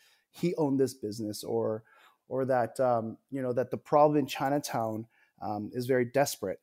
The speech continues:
and you need to talk to your M L A, or you need to talk to your neighbor, and,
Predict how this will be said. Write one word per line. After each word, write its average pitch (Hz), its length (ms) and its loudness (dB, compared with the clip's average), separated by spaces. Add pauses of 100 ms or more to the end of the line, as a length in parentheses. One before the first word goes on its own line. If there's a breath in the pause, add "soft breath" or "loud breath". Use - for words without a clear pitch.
and 110 440 -4
you 131 100 -2
need 139 160 4
to 143 80 -2
talk 135 280 0
to 139 60 2
your 127 120 2
M 131 160 2
L 127 120 6
A, 131 300 4
or 117 220 0
you 123 100 -4
need 131 160 -4
to 127 80 -8
talk 120 280 -8
to 127 120 -8
your 120 320 0
neighbor, 135 400 0
and, 107 160 -6